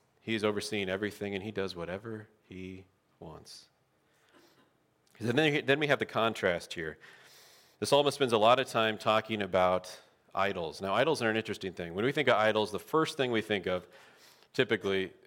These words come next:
is a statue of some kind. We think of, like, a Baal or a golden calf. We think of, in Hinduism, they still have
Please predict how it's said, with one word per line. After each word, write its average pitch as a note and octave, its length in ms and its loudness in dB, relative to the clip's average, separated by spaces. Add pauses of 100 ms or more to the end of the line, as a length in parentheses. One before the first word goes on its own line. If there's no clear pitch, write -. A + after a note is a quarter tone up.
is G2 140 -6
a F#2+ 60 -4
statue F#2 640 -2
of E2 120 -10
some F2+ 200 -8
kind. D#2 280 -12
We F2 80 -10
think F#2 140 -6
of, F2 120 -2
like, F2 140 -4
a E2+ 60 -6
Baal E2 600 -6
or E2 120 -6
a D#2+ 220 -8
golden F#2 440 -4
calf. D#2+ 520 -6
We E2+ 80 -10
think E2+ 260 -12
of, E2+ 200 -10
in E2+ 80 -10
Hinduism, F2+ 600 -8
they E2+ 80 -12
still F#2 220 -10
have E2+ 280 -6